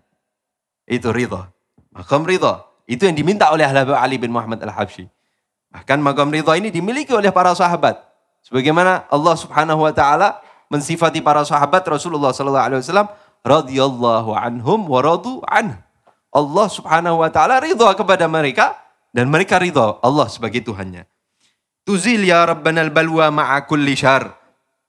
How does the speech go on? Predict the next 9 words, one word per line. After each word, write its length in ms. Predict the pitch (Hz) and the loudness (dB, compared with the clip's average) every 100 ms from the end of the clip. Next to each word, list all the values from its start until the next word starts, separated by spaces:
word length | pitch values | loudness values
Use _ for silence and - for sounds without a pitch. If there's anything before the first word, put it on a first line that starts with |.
| _ _ _ _ _ _ - | _ _ _ _ _ _ -4
Yang 160 | 131 139 | -2 2
mana 300 | 143 151 151 104 _ _ _ - | 2 2 0 -2 _ _ _ 0
hujan 320 | 135 147 156 | 2 2 2
rahmat 400 | 156 156 156 151 160 | 0 0 -2 -2 -4
ini, 240 | 156 101 - _ _ | -4 -6 -12 _ _
wahai 300 | - 113 131 | -6 -2 0
Allah 240 | 131 151 143 | 0 0 0
Ta'ala, 400 | 165 151 160 135 - _ - | 0 0 2 0 -4 _ -12
menghilangkan 840 | 143 151 127 139 160 175 180 139 | -6 -6 -2 0 0 2 -2 -2